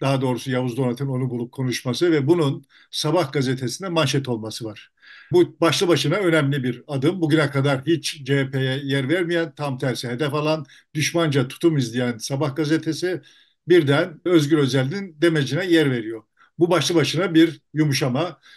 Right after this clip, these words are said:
Dilek İmamoğlu'nun açıklaması var. "Zaten biz birlikte proje yaparız, ne güzel olur." diyor Emine Hanım için.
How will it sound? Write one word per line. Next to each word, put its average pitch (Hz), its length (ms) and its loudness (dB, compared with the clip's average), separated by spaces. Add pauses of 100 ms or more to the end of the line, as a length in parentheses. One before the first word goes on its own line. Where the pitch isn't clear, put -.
(180)
Dilek 160 260 4
İmamoğlu'nun 160 600 0
açıklaması 147 640 -4
var. 131 200 -2
"Zaten 131 500 -4
biz 120 180 -4
birlikte 139 380 -2
proje 135 260 0
yaparız, 120 560 -2
ne 160 80 0
güzel 123 240 0
olur." 131 360 -2 (400)
diyor 123 400 2
Emine 139 240 2
Hanım 120 240 -2
için. 165 420 -4